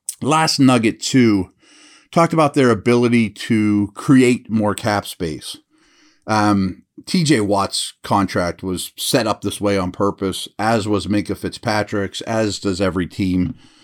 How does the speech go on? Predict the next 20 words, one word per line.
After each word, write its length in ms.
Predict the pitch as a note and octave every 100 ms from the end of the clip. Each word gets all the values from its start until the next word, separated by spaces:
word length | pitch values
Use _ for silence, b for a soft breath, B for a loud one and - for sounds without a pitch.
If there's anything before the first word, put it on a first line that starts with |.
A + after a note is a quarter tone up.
| b b -
But 260 | A2+ F2
those 280 | B2 C#3 -
two 340 | - B2 A2
are 420 | G2+ G2 F#2+ F#2 - _ b b b b b -
very 500 | G2+ C3+ C3 A2+ G2
easy 560 | F2 G2+ G2+ F#2 E2+
to 400 | - G#2 F2+ E2+ - -
restructure 960 | A#2 B2 - - G#2+ F#2+ - G#2 F#2 F#2+
and 160 | F#2+
create 720 | - A2 G2+ F#2+ F2 - - - _ _ _
quite 280 | - - -
a 60 | C#3+
bit. 340 | C#2+ - - -
You, 140 | G2+
you 120 | G2
know, 120 | F2+ E2+
I 20 |
mean, 320 | F2 E2+ - b b b
um, 520 | F#2 F2+ F2 E2+ F#2 -
I, 340 | G2 D#2 -